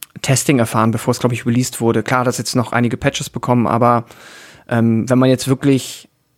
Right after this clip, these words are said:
sag ich mal, wirklich eine leichte Zeit haben möchte, dann gibt's da Wege, das ohne zu cheaten, aber halt dann zu cheesen, machbar zu machen. Ähm,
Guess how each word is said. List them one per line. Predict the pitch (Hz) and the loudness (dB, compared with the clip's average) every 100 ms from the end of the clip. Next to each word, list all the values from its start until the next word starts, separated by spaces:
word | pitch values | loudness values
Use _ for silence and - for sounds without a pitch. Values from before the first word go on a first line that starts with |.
| _ _ _ _ - | _ _ _ _ -14
sag | 131 | -8
ich | 131 | -2
mal, | 135 - | -2 -2
wirklich | 107 123 135 220 - 165 151 - | -8 -6 0 2 2 0 0 -2
eine | 147 139 135 - - - - - | 0 2 0 -4 -12 -16 -14 -8
leichte | 123 127 151 160 - 139 | 0 2 0 -2 -4 -4
Zeit | - 127 135 | 0 0 2
haben | 135 131 | 2 2
möchte, | 131 127 - | 2 0 -2
dann | 123 120 | 0 0
gibt's | 127 - - | -2 -8 0
da | 131 131 123 117 _ _ - _ _ _ _ _ _ | 2 4 2 0 _ _ -20 _ _ _ _ _ _
Wege, | - 127 120 127 135 131 | -14 -8 0 2 4 2
das | 123 117 - - - | 0 -2 -6 -12 -4
ohne | 139 127 | 0 2
zu | - - | 0 -4
cheaten, | - 190 196 214 226 240 - | 0 0 2 2 2 0 -2
aber | 131 127 | 2 2
halt | 123 123 | 2 0
dann | 120 | -4
zu | - | -4
cheesen, | - 165 170 170 180 185 - - - - | -4 -2 0 2 0 -2 -14 -20 -14 -2
machbar | 131 - 160 156 | -2 0 0 0
zu | - | 2
machen. | 160 165 - 170 175 _ - - - | 2 2 0 -4 -6 _ -20 -20 -4
Ähm, | 135 139 131 131 131 131 135 | 2 4 4 4 2 0 -2